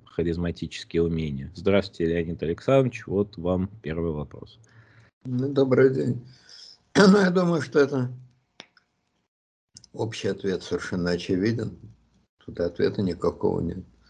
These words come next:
Speaker 2: Немножко то, немножко другое. Немножко врожденное, немножко приобретенное, немножко самоконтроль.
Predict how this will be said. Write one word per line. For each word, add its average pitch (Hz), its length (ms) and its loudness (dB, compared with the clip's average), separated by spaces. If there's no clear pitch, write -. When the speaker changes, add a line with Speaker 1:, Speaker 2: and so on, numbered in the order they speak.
Speaker 2:
Немножко 117 540 6
то, 117 160 4
немножко 101 480 2
другое. 85 560 -6
Немножко 98 500 2
врожденное, 87 680 4
немножко 92 480 -2
приобретенное, 85 960 0
немножко 90 640 0
самоконтроль. 98 960 2